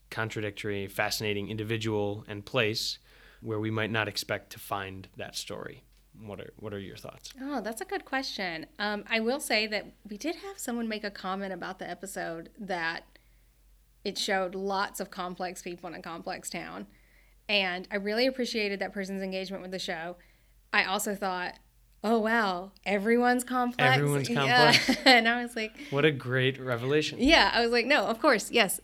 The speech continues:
Speaker 2: everyone is complex,
Speaker 1: Uh-huh.
Speaker 2: right? Humans are complex creatures."
Speaker 1: Yeah.
Speaker 2: I, I do think there is a lot of flattening,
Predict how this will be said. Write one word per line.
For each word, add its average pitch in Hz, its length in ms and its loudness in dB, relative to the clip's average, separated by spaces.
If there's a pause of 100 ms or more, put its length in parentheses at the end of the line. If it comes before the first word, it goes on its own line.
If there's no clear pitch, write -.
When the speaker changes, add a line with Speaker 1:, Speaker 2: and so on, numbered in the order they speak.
Speaker 2:
everyone 220 480 4
is 208 120 -2
complex, - 760 -4
Speaker 1:
Uh-huh. 117 180 -4
Speaker 2:
right? 190 320 0
Humans 226 420 6
are 214 120 6
complex - 800 -4 (180)
creatures." - 680 -10 (200)
Speaker 1:
Yeah. 113 160 -4 (280)
Speaker 2:
I, 285 280 6
I 302 80 2
do 349 300 0
think 494 320 -10
there 339 160 6
is 269 380 2
a 247 100 0
lot 220 720 0 (280)
of 233 140 2
flattening, 196 1000 -4